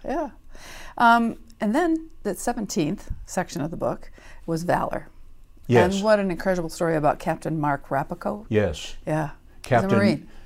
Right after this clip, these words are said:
Speaker 2: Captain
Speaker 1: Yeah.
Speaker 2: in the Marine Corps.
Speaker 1: Marine Corps, right.
Speaker 2: Um,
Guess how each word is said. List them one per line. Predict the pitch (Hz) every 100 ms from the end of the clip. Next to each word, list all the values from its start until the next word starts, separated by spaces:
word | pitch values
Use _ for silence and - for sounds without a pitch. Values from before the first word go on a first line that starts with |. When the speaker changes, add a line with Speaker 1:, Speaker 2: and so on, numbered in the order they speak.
| -
Speaker 2:
Captain | - 117 117 117
Speaker 1:
Yeah. |
Speaker 2:
in | 113
the | 107
Marine | 107 104 107 107
Corps. | -
Speaker 1:
Marine | 90 82
Corps, | 110 156 156
right. | 170 185
Speaker 2:
Um, | 98 92 92